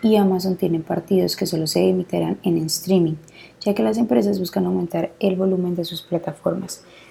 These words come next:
YouTube T V de Google también su-, asumirá un nuevo papel después de que la N F L vendiera los derechos audiovisuales de su Sunday Ticket a YouTube. Google, que cotiza con el ticker G O O G,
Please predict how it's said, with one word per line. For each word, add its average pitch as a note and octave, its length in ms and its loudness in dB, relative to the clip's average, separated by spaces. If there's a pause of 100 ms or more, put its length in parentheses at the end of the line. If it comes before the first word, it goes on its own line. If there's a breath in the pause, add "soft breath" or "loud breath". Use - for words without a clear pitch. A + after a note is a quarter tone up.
(420 loud breath)
YouTube G3+ 440 6
T G3+ 80 4
V G#3+ 440 4
de G3 200 4
Google F#3+ 400 2
también F3 340 0
su-, - 180 -8
asumirá G3 520 2
un F#3 100 4
nuevo E3+ 220 0
papel F#3 320 2
después F#3 280 0
de E3+ 100 -2
que F3 100 -4
la D#3+ 140 0
N D#3+ 340 -4
F G#3 320 0
L G3+ 120 4
vendiera F3 360 2
los E3+ 160 -2
derechos E3 340 -2
audiovisuales G3 760 2 (360 loud breath)
de B3 160 6
su B3 160 0
Sunday E3+ 400 0
Ticket G3 500 0
a F3 80 0
YouTube. E3 360 -2 (1400)
Google, G3+ 360 6
que - 120 -12
cotiza F3+ 300 -4
con F#3 180 -6
el F3+ 40 -8
ticker - 280 -10
G - 300 -2
O F#3 80 0
O E3+ 240 0
G, F#3+ 280 -2